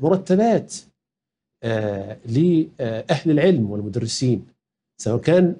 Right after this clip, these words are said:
الذين يعلمون العلوم الدينية والشرعية كالأوقاف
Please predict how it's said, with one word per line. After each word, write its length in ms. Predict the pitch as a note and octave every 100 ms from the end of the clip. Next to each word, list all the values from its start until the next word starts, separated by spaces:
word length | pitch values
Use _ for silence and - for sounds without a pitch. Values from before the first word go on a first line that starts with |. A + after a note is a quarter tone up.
| -
الذين 400 | D3 B2+ C#3+ F#3+
يعلمون 840 | E3+ D#3+ D#3 F3 F#3+ B3 A3+ F#2+ - _ _ _ _ _ _ _ -
العلوم 560 | A#2 A2+ D#3 G3 C3 G#2+
الدينية 360 | G2+ G#2 C#3 D3
والشرعية 720 | A#2 - G#2+ C3+ A#2+ E2 _ _ _ _ _ -
كالأوقاف 1300 | B2 G#2+ A2 G#2 G2 F#2+ - F#3 G3 D3+ - -